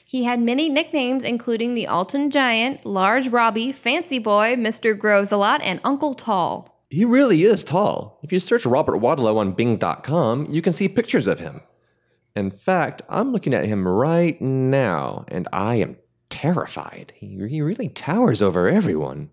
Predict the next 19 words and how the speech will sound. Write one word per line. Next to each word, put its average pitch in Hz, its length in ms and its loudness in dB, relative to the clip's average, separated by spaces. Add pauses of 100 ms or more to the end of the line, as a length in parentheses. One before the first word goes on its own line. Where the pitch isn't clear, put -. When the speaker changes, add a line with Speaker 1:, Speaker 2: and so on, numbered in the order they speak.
Speaker 2:
Looms, 101 720 0 (160)
really. 92 480 -6 (540)
Kind 165 160 2
of 175 60 2
like - 340 -8
the - 60 0
moon. 85 460 -2 (840)
It's - 120 -8
unsettling, 117 720 -2
and, 82 240 -8 (600)
oh, 120 240 0
and 113 280 2
in, 151 320 4
in 170 100 6
this 240 180 2
picture, 180 420 2
he's, 175 240 4
he's 165 260 2
eating 240 600 4